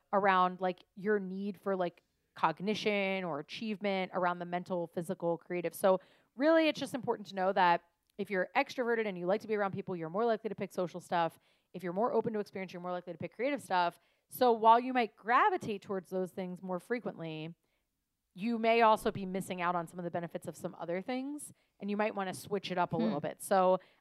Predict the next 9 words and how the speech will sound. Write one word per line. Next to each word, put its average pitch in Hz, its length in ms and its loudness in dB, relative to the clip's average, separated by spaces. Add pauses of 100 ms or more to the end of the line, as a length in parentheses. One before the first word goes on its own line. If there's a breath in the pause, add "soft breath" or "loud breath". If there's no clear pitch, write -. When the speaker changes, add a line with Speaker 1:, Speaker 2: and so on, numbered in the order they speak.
Speaker 1:
I 202 120 2
mentioned, 208 560 -2
and 175 340 -4
you 196 180 -10 (200)
mentioned 185 360 -6
too, 190 260 0
like, 160 240 -2
I'm 170 120 -8
extroverted. 220 680 -2